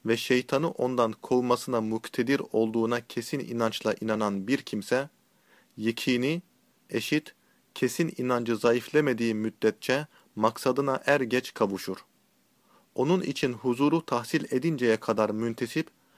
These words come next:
her boş vakitlerinde yukarıdaki keyfiyetle çalışmasını bırakmamalıdır. Bu çalışmakla beraber kemaliyle şeyhine ve mürebbisine teslim olmalıdır.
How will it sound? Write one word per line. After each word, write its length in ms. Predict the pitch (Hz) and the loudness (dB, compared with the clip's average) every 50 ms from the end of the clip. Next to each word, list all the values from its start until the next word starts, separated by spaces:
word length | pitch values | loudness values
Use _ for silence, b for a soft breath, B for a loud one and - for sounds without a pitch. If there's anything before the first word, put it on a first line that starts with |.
| b b b b | b b b b
her 320 | - - 151 165 160 135 135 | 0 2 4 4 4 4 2
boş 240 | 156 170 - - | 0 0 0 -2
vakitlerinde 840 | 131 127 - - 123 - - 117 113 113 113 110 104 117 135 151 156 b b b b b | -2 -2 0 -2 -4 -2 0 0 2 2 2 2 2 2 2 2 0 b b b b b
yukarıdaki 680 | - 117 113 - 139 127 131 127 135 131 - - 165 - | -6 -6 -2 0 2 4 4 4 4 2 0 -2 -4 -2
keyfiyetle 680 | - 127 120 117 117 - 143 143 139 - - 127 - | 0 0 0 0 0 0 0 0 0 0 -4 -6 -2
çalışmasını 720 | - 123 113 117 113 - 117 117 113 - 139 139 127 110 | -2 -2 -2 -2 -2 -2 -2 -2 -2 -2 -4 -4 -2 0
bırakmamalıdır. 760 | 110 120 127 - - 107 98 95 92 90 92 85 90 - - - _ _ _ _ _ _ _ _ _ _ _ _ _ b b b b b b _ | 2 2 2 2 0 -2 -2 0 0 -2 -2 -4 -4 -8 -10 -14 _ _ _ _ _ _ _ _ _ _ _ _ _ b b b b b b _
Bu 100 | 185 185 | -4 -4
çalışmakla 720 | - - 151 139 139 135 - 156 165 175 - - 131 117 110 | 0 2 2 4 2 2 0 0 0 0 0 0 -2 2 2
beraber 420 | 117 113 110 107 104 117 139 160 160 b b b b b b _ | 4 4 4 4 4 4 2 2 2 b b b b b b _
kemaliyle 680 | - - 123 117 123 123 123 123 135 165 165 139 127 120 | -4 -2 0 2 4 4 4 4 4 2 2 2 2 0
şeyhine 640 | - - 127 117 110 - - 120 113 123 143 160 b b b b b - | 0 0 -2 -2 -2 -2 -4 -2 0 0 0 0 b b b b b -2
ve 80 | 113 117 | 0 0
mürebbisine 760 | 120 120 117 120 117 113 113 120 120 117 - - 123 127 131 | 2 2 4 2 2 2 0 -2 -2 -2 -2 -2 0 0 0
teslim 460 | - - - 117 - - - 139 131 | 0 -2 -4 -6 -4 -4 -4 -4 -2
olmalıdır. 640 | - 104 107 104 104 107 110 110 95 95 92 - - | 0 0 0 0 2 2 0 0 0 -2 -4 -8 -10